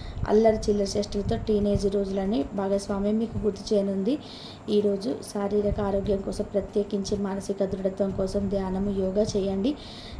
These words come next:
చాలా రోజులుగా రుణాల కోసం ప్రయత్నిస్తున్న మీకు ఈరోజు బాగా కలిసి వస్తుంది. మీ భాగస్వాములు ఆసరాగా సహాయకరంగా ఉంటారు. మీ ప్రేమ జీవనం, వివాహ ప్రస్థానంతో జీవితకాల బంధం కావచ్చును. భాగస్వాములు మీ కొత్త పథకాలు, వెంచర్ల గురించి ఉత్సాహంతో ఉంటారు.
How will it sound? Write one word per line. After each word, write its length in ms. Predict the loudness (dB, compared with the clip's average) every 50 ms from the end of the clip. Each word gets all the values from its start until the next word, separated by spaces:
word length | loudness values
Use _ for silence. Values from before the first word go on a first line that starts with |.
| -10 -4
చాలా 340 | -2 0 2 2 4 4 4
రోజులుగా 460 | 4 2 2 2 2 2 4 4 4 4
రుణాల 300 | 4 2 0 0 0 0
కోసం 300 | 0 0 0 0 0 0
ప్రయత్నిస్తున్న 560 | 0 0 0 0 0 0 -2 -2 -2 -2 0
మీకు 260 | 0 0 0 0 -2 0 2
ఈరోజు 320 | 2 2 2 2 2 0
బాగా 300 | 0 0 0 0 0 0
కలిసి 340 | 0 0 0 0 0 0 -2
వస్తుంది. 440 | -2 -2 -2 -2 -2 0 2 2 0 -2 -4 -6 -6 -6 -8 -8 -8 -8 -6 0
మీ 120 | 2 4 4
భాగస్వాములు 640 | 4 4 4 4 2 2 2 0 0 0 0 0 0 -2 -2
ఆసరాగా 480 | -2 0 0 2 4 4 4 4 4 2
సహాయకరంగా 760 | 2 0 -2 0 0 0 0 0 0 0 0 0 2 2 4
ఉంటారు. 360 | 2 2 0 -2 -2 -4 -4 -4 -8 -10 -14 -16 -16 -16 -16 -10 -2
మీ 140 | 2 4 4
ప్రేమ 300 | 4 4 4 2 4 4 4
జీవనం, 400 | 2 2 2 4 2 2 0 0 -2 -4 0
వివాహ 320 | 2 4 4 4 4 4 2
ప్రస్థానంతో 680 | 0 0 0 -2 -2 0 0 0 0 0 0 0 2 2
జీవితకాల 540 | 4 4 2 2 2 0 0 0 0 0 0
బంధం 360 | 0 0 0 0 0 0 -2
కావచ్చును. 560 | 0 0 0 2 2 0 -2 -2 -2 0 0 0 -2 -4 -8 -8 -10 -10 -10 -8 -4 0
భాగస్వాములు 720 | 0 2 4 4 2 2 2 0 0 0 2 2 4 4 4
మీ 180 | 4 2 0 0
కొత్త 320 | 0 -2 -2 0 2 0
పథకాలు, 520 | 2 2 2 0 0 0 0 2 2 2
వెంచర్ల 420 | 2 2 2 2 2 2 2 2 2
గురించి 400 | 0 0 0 0 0 -2 0 0 0
ఉత్సాహంతో 640 | 0 0 -2 -2 -2 0 -2 -2 -2 0 2 4 4
ఉంటారు. 360 | 4 2 2 0 0 0 -2